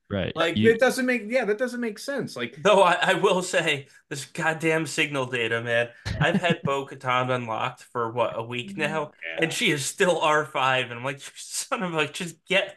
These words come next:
Speaker 3: please,
Speaker 2: Expensive.
Speaker 3: please,
Speaker 1: I, I had
Speaker 3: before
Speaker 1: her
Speaker 3: we
Speaker 1: at
Speaker 3: get to G A C, get to
Speaker 1: I,
Speaker 3: R,
Speaker 1: <laughs> I
Speaker 3: R seven
Speaker 1: had her
Speaker 3: at
Speaker 1: at
Speaker 3: least."
Speaker 1: gear twelve for the longest
Speaker 3: <laughs>
Speaker 1: time 'cause I
Speaker 3: Right.
Speaker 1: had no gear twelve. And then I got her to, yeah, like, Relic five, and, and now I, I, we just got our raid payment, so I was like, "All right, perfect, let's do this."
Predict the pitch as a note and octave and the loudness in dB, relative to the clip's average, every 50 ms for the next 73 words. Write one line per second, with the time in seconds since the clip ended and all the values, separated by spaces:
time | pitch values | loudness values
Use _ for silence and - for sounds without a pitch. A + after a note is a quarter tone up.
0 | - F#3+ - - F#3+ F3+ D#3 B2+ B2+ - - - - D#2+ D#2+ D#2+ - E3+ E3+ C3+ | -18 -14 -8 -6 -4 -4 -4 -4 -6 -10 -14 -18 -18 -18 -16 0 2 4 4 4
1 | A#2 - - - A#2+ C#3 F3+ E3+ D3+ C#3+ C3 B2 A#2 A2 G2+ G2 - - C3 C#3+ | 2 2 0 0 0 2 2 4 4 4 4 4 2 2 0 -2 -6 -8 -6 -4
2 | C#3+ C#3+ C#3+ C#3 C3 C3+ - D#3+ C#3+ B2+ A#2 C3+ C3+ C3 - - - G2 C3 C3 | 0 2 2 2 2 0 -2 -2 -2 -2 -2 -2 -4 -4 -4 -4 -2 0 2 2
3 | B2 B2 C3 - - - D3+ C#3+ D3 C#3 - - C#3 C#3+ E3 G3+ - F#3+ D#3+ C#3 | 0 -2 -6 -10 -4 0 2 2 2 0 0 2 2 4 4 4 4 2 2 2
4 | B2+ A#2+ A#2+ A#2+ B2+ C3 C#3 D3 C#3 A#2+ - - B2 A#2 A#2+ B2+ A2 G2+ G2 - | 2 0 0 0 2 2 4 2 2 0 -2 -2 0 2 2 2 2 0 -2 -2
5 | - B2+ A#2+ A2 A2 A2 A2 A2 C3+ A#2+ C3 B2+ B2 A2 - - - - - - | -2 -2 0 0 0 0 0 0 0 -2 0 0 -2 -2 -4 -4 -2 -2 2 4
6 | C4+ A#3 - C3+ C3 C3 B2+ A#2 D#3+ C3+ A#2+ B2 B2+ B2+ A#2+ A2 - - C#3+ A2 | 4 4 4 2 0 0 0 0 0 0 0 0 0 -2 -4 -6 -4 -4 -4 -4
7 | - - A#2 A#2+ A#2+ G#2+ G2+ - - - - - - B2 B2+ C3 C3+ C#3+ - - | -2 -2 0 0 0 -2 -4 -10 -14 -18 -10 -6 -2 -2 0 0 0 -2 -2 -4
8 | _ _ _ _ B2 B2+ C3 C#3 D#3 E3+ E3 D3+ B2+ B2 A#2+ A#2 A2 G#2 G2+ G2+ | _ _ _ _ -2 0 2 2 2 2 2 0 0 0 0 0 0 0 0 0
9 | G2+ G#2 G2+ - A2 G#2+ G#2+ A2 G#2 - - A2 G2+ G2+ G2 F#2 G2 F#2+ F#2+ - | -2 -2 -2 -2 -4 -2 -2 -4 -6 -6 -4 -4 -2 -2 -2 -2 -4 -6 -6 -6
10 | - G#2+ G#2+ G#2 G#2 G2+ G2+ G#2 G2 G2 F2 - - F#2 G2 F#2+ F#2+ - - _ | -6 -6 -4 -4 -4 -4 -2 -2 -2 -4 -6 -6 -4 -4 -2 -2 -4 -6 -10 _
11 | _ _ _ - A2+ G#2 A2 G2+ F#2 - B2+ B2 A#2+ - - A2+ G#2+ G#2 G2+ F#2+ | _ _ _ -4 -2 0 -2 -2 0 0 0 0 0 0 0 0 0 2 0 0
12 | F#2+ F#2+ F#2+ F#2 F2 G2+ G2+ F#2+ F#2+ G2 G2 - - F2+ F2 E2+ F2 E2 - - | 0 0 0 -2 -2 -4 -2 -2 -2 -2 -4 -4 -4 -4 -4 -2 -4 -4 -4 -4
13 | F2 E2+ E2+ - - - F#2 E2+ D#2 E2 E2 - - - F2 E2 - - - F2+ | -6 -6 -6 -8 -4 -4 -2 -2 -2 -2 -4 -2 -2 -2 -2 -2 -2 -2 0 2
14 | E2 D#2+ D2+ D#2 D#2+ - - | 2 2 2 0 -2 -4 -6